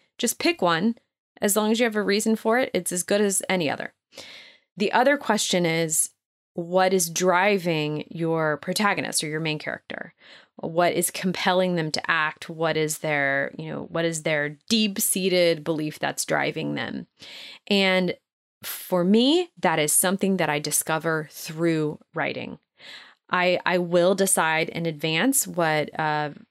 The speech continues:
what a character's kind of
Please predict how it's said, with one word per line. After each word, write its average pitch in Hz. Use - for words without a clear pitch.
what 175
a 160
character's 151
kind 175
of 151